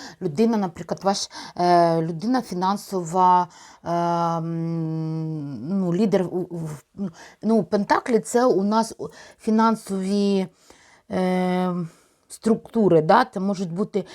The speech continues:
ну, людина, яка, в якої дуже, ну, добре з фінансами, да? Скажімо так. Так, е, людина така впевнена,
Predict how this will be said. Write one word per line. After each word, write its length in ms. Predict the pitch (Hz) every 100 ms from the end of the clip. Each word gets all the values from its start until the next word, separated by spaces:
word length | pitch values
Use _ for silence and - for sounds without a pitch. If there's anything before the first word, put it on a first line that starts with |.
| - 254
ну, 120 | 294
людина, 280 | 240 262 285
яка, 240 | 226 233
в 100 | 190
якої 580 | 202 214 285 247 220 202 - - -
дуже, 300 | 208 220 208
ну, 340 | 175 262 269
добре 440 | 208 208 214 180 - - -
з 120 | -
фінансами, 680 | 240 220 160 139 131 143
да? 180 | 156 226
Скажімо 480 | - 190 170 170 170
так. 300 | 160 143 -
Так, 120 | 160 -
е, 640 | 185 180 175 175 175 170
людина 340 | 175 175 233 226
така 220 | 202 180
впевнена, 960 | 165 - 196 185 185 196 190 190 185